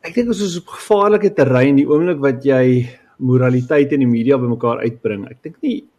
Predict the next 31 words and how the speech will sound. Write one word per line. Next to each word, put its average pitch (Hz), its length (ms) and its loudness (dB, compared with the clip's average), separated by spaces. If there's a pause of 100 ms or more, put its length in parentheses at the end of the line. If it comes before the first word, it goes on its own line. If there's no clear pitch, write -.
(140)
ek, - 300 -20
mens 170 300 -8
moet 254 80 -2
nie 294 100 0
verwag 156 380 0
dat 175 140 -8
die, 156 440 -14
die 135 200 -6
media 196 480 0
is - 120 -10
nie 190 60 -10
veronderstel 190 420 -6
om 165 100 -6
moraliteit 156 640 -4
te - 80 -10
hê 123 260 -2
nie, 143 100 0
en 131 80 0
as 123 100 -4
ek 123 60 -8
dit 127 100 -4
daar 127 100 0
gaan 135 140 -4
soek, 240 300 -8
gaan 185 140 -8
ek 139 60 -10
moeilikheid 139 500 0
hê. 101 200 -8
Die 117 80 -6
media 156 360 0
doen 127 480 2